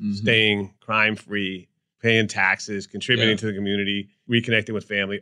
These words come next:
Speaker 2: all those positive aspects of society. So even if you're not looking at it from a humane point of view, just looking at it from a protecting and improving society point of view,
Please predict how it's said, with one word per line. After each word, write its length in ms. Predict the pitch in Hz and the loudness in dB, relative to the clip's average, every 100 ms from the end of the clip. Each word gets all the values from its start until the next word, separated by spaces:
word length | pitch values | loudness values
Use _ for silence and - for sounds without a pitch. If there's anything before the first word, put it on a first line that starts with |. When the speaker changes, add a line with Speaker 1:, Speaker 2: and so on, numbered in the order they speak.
| - | 0
Speaker 2:
all 280 | 131 127 127 | 4 4 4
those 200 | 110 104 | 2 0
positive 540 | - 113 107 98 95 90 | -2 0 0 0 -8 -6
aspects 460 | 90 - 90 - | -6 -8 -14 -16
of 60 | 87 | -20
society. 480 | 90 - 101 101 95 | -18 -4 0 0 -2
So 200 | - 127 | -2 0
even 200 | 151 139 | 2 2
if 140 | 113 | 0
you're 80 | 117 | 2
not 180 | 110 98 | 2 0
looking 180 | 101 104 | 0 0
at 60 | |
it 80 | 98 | 0
from 140 | 95 | -2
a 40 | 87 | -8
humane 320 | 95 123 156 | -2 2 2
point 220 | - 101 | 0 -2
of 60 | 90 | -2
view, 120 | 92 | -4
just 140 | 87 95 | -6 -8
looking 160 | 90 | -4
at 100 | 98 | -4
it 60 | 92 | -4
from 140 | 95 | -4
a 100 | 95 87 | -6 -6
protecting 520 | - 123 110 113 98 | -4 -2 0 -2 -4
and 80 | 87 | -4
improving 340 | 87 107 92 85 | -6 -6 -6 -8
society 580 | 90 120 123 107 92 - | -8 0 2 0 -4 -4
point 160 | 101 | -4
of 80 | 90 | -4
view, 320 | 80 87 82 | -4 -4 -6